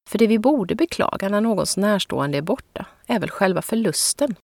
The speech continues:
inte den fullkomligt naturliga sorg som är ett resultat av den. I engelskan är det ju så man säger: "I'm sorry for your loss", inte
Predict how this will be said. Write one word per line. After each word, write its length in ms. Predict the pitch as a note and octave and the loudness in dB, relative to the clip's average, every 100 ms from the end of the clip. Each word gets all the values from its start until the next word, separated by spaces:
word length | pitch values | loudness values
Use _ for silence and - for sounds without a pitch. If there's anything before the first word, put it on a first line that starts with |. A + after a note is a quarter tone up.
| _ _ - | _ _ -4
inte 240 | A3 G#3 | -2 -2
den 160 | D3 D#3 | -4 -2
fullkomligt 640 | - C#4+ - D3 D#3 - | 0 0 -2 -6 -4 -2
naturliga 460 | A#3 - E3 D#3 F#3+ | -2 0 0 2 2
sorg 460 | - - B3 B3 | 4 2 2 -2
som 220 | G3 G#3+ G3+ | -2 -2 -2
är 100 | - | -4
ett 140 | - | -6
resultat 600 | F3 G3 - G3 C#4+ - | -6 -4 -2 0 0 -2
av 80 | B3 | -4
den. 220 | - G#3+ _ _ _ _ _ _ _ _ _ _ _ _ _ | -4 -8 _ _ _ _ _ _ _ _ _ _ _ _ _
I 100 | D#3 | 2
engelskan 500 | E3+ G#3 A3+ A#3+ A3+ | 4 4 2 0 0
är 180 | D3+ D3 | 0 2
det 60 | |
ju 60 | F#3 | 2
så 240 | - - | 0 0
man 140 | E3+ E3 | -2 -2
säger: 380 | - - F#3 G3 _ _ _ _ - | -4 0 -2 -2 _ _ _ _ -2
"I'm 120 | G3+ | 0
sorry 380 | - B3+ B3+ A#3 | 2 4 6 4
for 180 | - G3+ | 2 2
your 120 | F#3 | 4
loss", 500 | G#3+ A3+ - - - _ _ _ - | 4 2 0 -4 -6 _ _ _ -4
inte 400 | F#3+ - - | -4 -4 -8